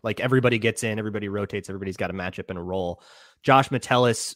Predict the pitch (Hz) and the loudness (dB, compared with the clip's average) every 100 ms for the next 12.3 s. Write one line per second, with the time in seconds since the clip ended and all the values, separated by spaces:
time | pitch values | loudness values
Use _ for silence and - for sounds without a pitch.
0 | _ 139 135 135 113 127 120 127 135 127 | _ -4 0 0 -2 -4 -2 0 2 2
1 | 131 113 110 107 - 120 - 107 - 135 | 0 0 0 -2 -2 -4 -4 -10 -6 -4
2 | 110 95 147 170 - 123 131 156 104 135 | -2 -2 0 0 2 0 0 -2 0 2
3 | 120 101 98 - 120 104 123 101 95 95 | 4 2 -4 -4 -4 -2 -2 -2 -4 -10
4 | - 104 120 113 107 113 107 117 95 127 | -12 -10 -8 -8 -8 -8 -4 -4 -4 -4
5 | 123 156 165 135 131 123 - 120 113 113 | -2 0 0 0 -2 -4 -6 -6 -8 -8
6 | - 175 117 104 _ _ - _ - 131 | -4 -2 -2 -6 _ _ -20 _ 4 6
7 | 123 117 - 113 107 107 - 175 160 - | 4 2 2 4 4 2 0 0 2 2
8 | 220 190 127 127 143 147 135 151 165 113 | 2 4 4 2 2 0 2 2 2 -2
9 | - 117 117 107 - 127 - 123 123 123 | -2 -2 -2 -6 -6 -6 -6 -4 -4 -6
10 | - - - 127 120 107 107 107 104 98 | -2 -2 0 -2 -2 -2 -2 -2 -4 -6
11 | 101 98 95 110 95 98 - 92 87 - | -6 -8 -8 -8 -10 -10 -16 -16 -16 -18
12 | - 50 | -14 -14